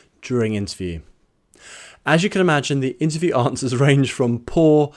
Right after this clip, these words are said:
to really impressive. And I've used thirty, sixty, ninety day plans to help deliver quickly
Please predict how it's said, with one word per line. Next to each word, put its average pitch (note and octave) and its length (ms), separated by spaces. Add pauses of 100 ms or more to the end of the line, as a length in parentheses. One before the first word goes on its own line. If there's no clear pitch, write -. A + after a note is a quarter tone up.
(180)
to D3+ 140
really C3+ 380
impressive. G2+ 680 (880)
And F3+ 200
I've E3+ 120
used B2+ 320
thirty, D3 300
sixty, B2+ 300
ninety D#3 320
day E3+ 60
plans A#2 500
to - 160
help B2 220
deliver A#2+ 280
quickly G2+ 720